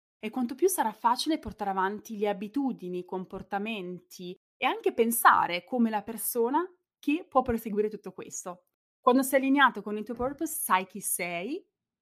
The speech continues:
e ti è anche chiaro che cosa devi fare. Non metterai in dubbio se quello è per te o non è per te. Hai chiarezza di chi sei e del tuo scopo profondo.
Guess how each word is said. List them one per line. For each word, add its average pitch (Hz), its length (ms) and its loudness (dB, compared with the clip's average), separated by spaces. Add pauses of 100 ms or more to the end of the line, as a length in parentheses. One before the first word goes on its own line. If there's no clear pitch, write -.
(140)
e 208 140 -6
ti 233 200 -2
è - 60 -12
anche 233 200 -4
chiaro 185 460 2
che - 140 -16
cosa 196 260 -6
devi 185 220 -8
fare. 175 480 -12 (680)
Non 240 140 6
metterai 269 380 6
in 233 120 6
dubbio 180 720 -8 (200)
se - 220 -10
quello 220 240 6
è 202 40 -2
per 202 220 -6
te 202 120 -4
o 190 40 0
non 180 140 -4
è 175 100 -8
per 175 220 -18
te. - 220 -14 (640)
Hai 233 120 2
chiarezza 311 340 4
di 254 120 -4
chi - 100 -12
sei 294 540 4
e 208 120 -10
del 208 120 -2
tuo 214 100 -12
scopo 190 300 -10
profondo. 170 600 -14